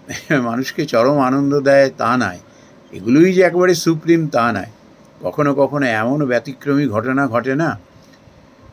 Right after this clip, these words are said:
যে মানুষের কাছে সেটা একটা মস্ত বড় সম্পদ হয়ে দাঁড়ায়। আমি সেরকমই একটা ঘটনা বলছি। তো ভদ্রলোক যেদিন রিটায়ার করেছেন তার পরের দিন তার বাড়ির সামনে গিয়ে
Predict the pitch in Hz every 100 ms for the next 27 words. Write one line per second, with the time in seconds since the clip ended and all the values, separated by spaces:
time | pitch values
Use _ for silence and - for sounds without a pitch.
0 | _ _ - 113 101 139 151 156 160 151
1 | 156 156 165 165 170 107 90 147 - -
2 | 190 175 160 110 104 113 127 131 120 113
3 | 98 101 98 131 131 120 120 143 147 147
4 | 156 113 104 104 113 107 95 - 101 -
5 | - _ - - - - - - _ _
6 | 120 127 127 120 - _ - _ - _
7 | _ - 107 101 117 127 139 160 160 170
8 | 196 - _ _ 110 104 120 123 151 151
9 | 127 127 131 101 87 95 87 82 87 90
10 | 107 _ _ _ _ _ _ - - _
11 | - 127 131 - - 123 147 143 139 160
12 | 165 156 123 120 107 117 135 135 - -
13 | 110 120 143 147 117 113 107